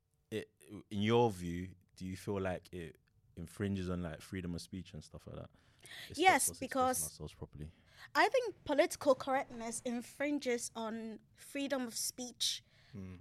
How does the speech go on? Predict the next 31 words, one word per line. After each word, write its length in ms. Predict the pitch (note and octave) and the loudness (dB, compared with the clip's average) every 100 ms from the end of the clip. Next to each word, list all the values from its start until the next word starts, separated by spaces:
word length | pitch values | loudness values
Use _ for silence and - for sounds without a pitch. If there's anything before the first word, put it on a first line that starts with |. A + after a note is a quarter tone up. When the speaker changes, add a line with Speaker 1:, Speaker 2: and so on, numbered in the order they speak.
| - | 0
Speaker 2:
Um, 240 | A#3 A3+ | 2 4
but 240 | A3 - - | 6 6 8
their 140 | C4+ C4 | 8 10
argument 440 | D#4 F4 D4+ C#4 | 8 6 2 2
could 140 | D4 G#3 | -2 4
go 280 | B3+ C4 A3 | 6 6 4
both 320 | G#3+ B3+ B3+ | 4 4 4
ways, 360 | C4 A#3+ A#3 - | 2 2 2 2
where 140 | A#3+ | 2
you 140 | A#3+ A#3 | 2 0
could 140 | A#3+ | 2
say, 220 | - A#3 A#3 | 4 4 2
"Okay, 200 | A#3 G#3 | -2 0
yes, 280 | A3+ G#3+ - | 0 0 -4
it 100 | A#3 | -4
infringes 560 | A3 - B3+ C4 A#3+ - | -4 0 0 2 -2 -4
on 180 | G3+ | -8
freedom 380 | F#3+ A#3 A#3 A3 | -6 -4 -4 -4
of 80 | G3+ | -6
speech 540 | - - A#3 - - - - - - _ | -8 -8 -10 -6 -8 -8 -18 -20 -20 _
based 380 | B3+ B3+ B3+ - | 4 6 4 -2
on 520 | B3+ A3+ A3+ A3 A3 A3 - _ - | 2 4 4 0 -6 -10 -20 _ -6
the 80 | A3+ | 2
fact 280 | C4+ B3+ | 4 4
that 280 | B3+ A3+ A3 B3 | 2 2 2 0
you 120 | B3 | 0
have 180 | C#4 C4 | 2 0
to 80 | C4 | 0
watch 360 | F#3+ B3 - | 4 4 2
what 160 | B3+ | -4
you're 80 | B3 | -2